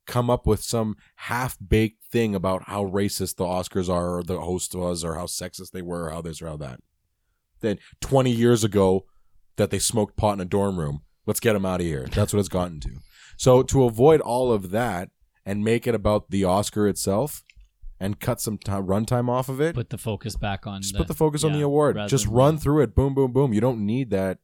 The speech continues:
Speaker 1: extra time.
Speaker 2: It's fair.
Speaker 1: That's my, that's my thoughts.
Speaker 2: Anthony, what are your thoughts?
Speaker 1: 'Cause you already have people out there, like, making their little skits,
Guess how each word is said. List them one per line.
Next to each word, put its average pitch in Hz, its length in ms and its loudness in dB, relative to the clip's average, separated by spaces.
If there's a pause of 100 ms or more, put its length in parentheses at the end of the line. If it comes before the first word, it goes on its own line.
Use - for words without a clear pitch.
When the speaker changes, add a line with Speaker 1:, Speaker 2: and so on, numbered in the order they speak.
Speaker 1:
extra 104 340 -8
time. 107 380 -8 (260)
Speaker 2:
It's 160 140 -18
fair. 202 240 -8 (340)
Speaker 1:
That's - 180 -8
my, 113 280 4
that's 139 240 0
my 92 320 -4
thoughts. - 480 -14
Speaker 2:
Anthony, 131 400 -8 (960)
what 117 140 -14
are - 20 -14
your 110 140 -14
thoughts? - 420 -16
Speaker 1:
'Cause 131 100 -2
you 151 60 2
already 175 120 4
have 156 120 2
people 147 240 -4
out 147 140 -2
there, 107 180 2
like, 101 240 -2
making 110 220 -4
their 113 100 -4
little 110 140 -4
skits, - 420 -6